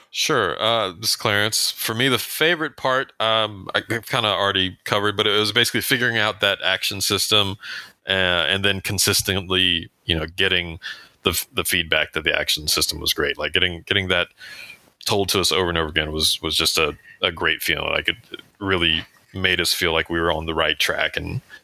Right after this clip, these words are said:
and had something, something special. And then, um, for my least favorite, I would probably say,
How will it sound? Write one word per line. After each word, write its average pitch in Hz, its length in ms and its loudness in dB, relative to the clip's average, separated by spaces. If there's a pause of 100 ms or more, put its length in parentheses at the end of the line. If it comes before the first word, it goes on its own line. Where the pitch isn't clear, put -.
and 76 300 -2 (240)
had 90 240 -2
something, 76 500 -2
something 82 360 -2
special. - 560 -2 (640)
And 90 180 0
then, 90 360 2
um, 85 580 0 (840)
for 117 80 -2
my 107 120 0
least 117 320 0
favorite, 135 520 0
I 101 160 2
would 101 220 0
probably 120 600 0
say, 107 640 2